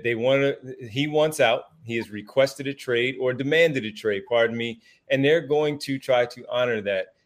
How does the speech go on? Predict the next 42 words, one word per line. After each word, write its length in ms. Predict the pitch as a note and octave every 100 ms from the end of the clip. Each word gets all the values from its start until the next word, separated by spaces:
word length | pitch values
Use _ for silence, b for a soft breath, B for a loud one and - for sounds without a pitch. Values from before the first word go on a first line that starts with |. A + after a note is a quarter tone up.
| _ -
And 360 | A2 A2 G#2+
based 280 | A2+ C3+ -
on 160 | C3 A#2+
all 280 | A#2 B2
of 80 | A#2
the 100 | G#2+
reports, 580 | G#2 G#2 - D#3+ C#3+ -
it 100 | A2
seems 460 | - C3+ B2+ A2+ G2+
like 280 | G#2+ G#2+ -
the 300 | G#2 G#2 G#2
Miami 460 | G2+ G#2+ A2+ A2 G#2+
Heat 340 | A2+ D3 - _ _ _
is 100 | A2+
the 180 | A2+ A2+
only 300 | C3 D#3 D#3+
team 360 | D#3 - C#3 C3
that 160 | A#2+ G#2+
he 120 | B2
would 160 | A#2+
like 200 | A2+ A2
to 80 | -
play 260 | - A#2 A2+
for. 260 | - F#2+
That's 220 | F2+ A2+ -
the 140 | A#2 -
only 260 | D3+ D#3+
destination. 760 | D3+ C#3 B2+ - B2+ A#2+ - F2
Before, 360 | F2 - C#3+
we've 180 | C3+ B2
heard 300 | - G#2+ -
Brooklyn 520 | C#3 D#3 D#3 D3+ D3 D3 b b b _
and 460 | A2+ G#2+ G#2+ A2+ -
some 220 | - B2+
others 300 | C#3 C#3 B2+
that 160 | - A#2+
have 120 | G#2+
been 200 | A#2 A2
mentioned. 420 | C3+ C3+ - A2+
Philadelphia, 680 | - F#3+ F#3+ G#3 G#3 G#2+ - _ B2
in 120 | G#2+
fact, 540 | - B2+ G#2 - -